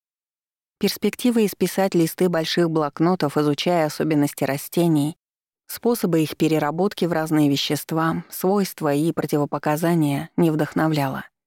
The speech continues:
Как же я мечтаю уже о том, чтобы войти в лабораторию, уставленную стеклянными колбами и мензурками, увешанную большими шкафчиками с ингредиентами и реагентами.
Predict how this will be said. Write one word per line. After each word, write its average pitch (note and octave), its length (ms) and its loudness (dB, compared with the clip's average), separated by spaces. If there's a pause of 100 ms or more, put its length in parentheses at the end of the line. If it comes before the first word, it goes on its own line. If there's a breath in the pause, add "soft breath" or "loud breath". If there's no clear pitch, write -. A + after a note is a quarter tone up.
(920)
Как A3+ 200 0
же G3+ 80 0
я F3 140 4
мечтаю E3+ 560 2
уже D#3 240 2
о D3+ 40 -2
том, F3+ 260 2
чтобы D3+ 260 0
войти D3+ 280 0
в G#3 120 0
лабораторию, D3+ 960 0
уставленную E3+ 640 0
стеклянными D#3 640 2
колбами E3 640 0
и - 20 4
мензурками, D3 800 0 (560)
увешанную F#3+ 560 2
большими D#3+ 520 0
шкафчиками D3+ 720 0
с - 100 -4
ингредиентами D3 960 2
и C#3+ 40 2
реагентами. C#3+ 840 -2